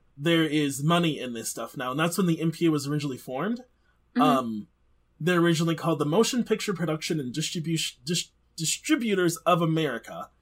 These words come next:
Speaker 1: Um, now it's from nineteen twenty-two to nineteen forty-five. Then they were the M P A A, which is the name most people think of, and more recently they're now just the M P A.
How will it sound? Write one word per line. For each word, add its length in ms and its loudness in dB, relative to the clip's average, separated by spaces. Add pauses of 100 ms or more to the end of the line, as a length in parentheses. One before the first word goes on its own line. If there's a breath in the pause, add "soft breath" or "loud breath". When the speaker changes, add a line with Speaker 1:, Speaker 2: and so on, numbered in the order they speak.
(420)
Speaker 1:
Um, 440 -4 (420)
now 200 6
it's 120 2
from 80 2
nineteen 300 2
twenty-two 340 0
to 80 2
nineteen 320 -4
forty-five. 580 2
Then 140 2
they 100 -4
were 80 -6
the 160 -8
M 140 2
P 240 -10
A 400 4
A, 40 4
which 180 0
is 100 -6
the 100 -4
name 80 -4
most 220 0
people 180 0
think 240 -2
of, 200 4
and 200 0
more 140 4
recently 420 0
they're 140 -2
now 200 -2
just 200 -8
the 100 -8
M 140 -6
P 200 -18
A. 320 -14